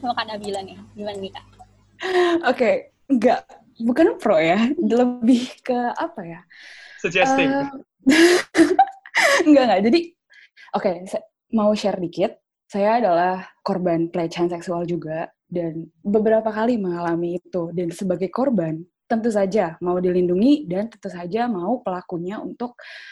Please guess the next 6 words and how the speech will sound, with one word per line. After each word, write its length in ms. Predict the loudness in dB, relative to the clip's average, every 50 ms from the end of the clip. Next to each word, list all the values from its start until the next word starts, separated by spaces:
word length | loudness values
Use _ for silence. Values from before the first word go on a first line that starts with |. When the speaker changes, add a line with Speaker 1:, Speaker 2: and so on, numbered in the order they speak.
| -20 -20 _ -12 -10
Speaker 2:
eh, 80 | -8 -6
dapat 400 | -6 -6 -4 -2 -2 -2 -2 -4 _ _ _ _ -10
hukuman 560 | -8 -8 -6 -4 -4 -4 -2 -2 -2 -2 -2
yang 480 | -2 0 0 0 0 0 -2 -6 -8 _ _ _ _ _ _ -4
emang 480 | -2 0 0 0 -2 -4 -6 -10 -14 _ _
dia 560 | -10 -4 -2 -2 -2 -2 -2 -6 -8 -12 -14